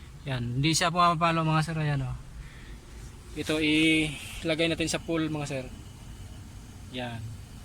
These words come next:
Dapat mag-pull yung ano mga sir. Yan.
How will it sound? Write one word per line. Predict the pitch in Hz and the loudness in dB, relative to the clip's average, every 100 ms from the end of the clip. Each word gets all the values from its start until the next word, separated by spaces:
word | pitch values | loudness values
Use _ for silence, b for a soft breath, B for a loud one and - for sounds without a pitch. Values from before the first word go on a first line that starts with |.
| - - - - - - - - - - - - - - - | -14 -14 -16 -14 -14 -14 -14 -16 -16 -16 -16 -16 -16 -12 0
Dapat | 156 160 175 180 | 2 6 6 4
mag-pull | 165 - 180 170 | 0 2 4 6
yung | 170 160 | 6 4
ano | 160 | 4
mga | 156 147 | 2 2
sir. | 165 147 131 - | 2 0 -4 -8
Yan. | 135 131 120 | -6 -4 -4